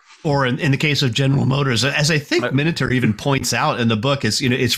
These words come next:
Speaker 1: it's really a, a, a car or a, a insurance company that happens to manufacture cars.
Speaker 2: Cars. Oh, Phillips is still around.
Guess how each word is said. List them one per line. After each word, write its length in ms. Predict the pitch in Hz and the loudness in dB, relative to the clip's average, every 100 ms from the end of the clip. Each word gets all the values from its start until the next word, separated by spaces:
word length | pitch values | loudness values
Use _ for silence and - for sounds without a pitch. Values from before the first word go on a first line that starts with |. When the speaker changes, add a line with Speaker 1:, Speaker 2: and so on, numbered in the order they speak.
| 135 | -2
Speaker 1:
it's 180 | 143 123 | -2 0
really 300 | 151 151 139 | 0 0 0
a, 100 | 123 135 | -2 -2
a, 360 | 131 - 120 117 | -2 0 -2 0
a 100 | 120 | -4
car 320 | - 139 143 143 | -2 0 0 0
or 180 | 120 120 | 0 0
a, 100 | 107 | 0
a 480 | 117 117 123 113 117 | 0 -2 0 0 2
insurance 520 | 113 104 - 180 170 | 2 0 2 2 0
company 360 | - 117 113 113 | 0 -2 0 0
that 120 | 104 | 0
happens 360 | 117 127 117 - | 0 0 -2 0
to 80 | 113 | 0
manufacture 640 | 117 120 101 120 117 104 | 2 0 0 -2 -2 -2
cars. 440 | 127 104 80 - | 2 2 2 -2
Speaker 2:
Cars. 400 | - 85 82 - - 92 90 | -2 0 0 -2 -6 -6 -2
Oh, 80 | 113 | -2
Phillips 520 | - 214 226 160 - | 0 0 2 2 -2
is 120 | 117 - | -6 -2
still 240 | 120 92 | 0 2
around. 500 | 87 90 80 71 | 2 2 0 -2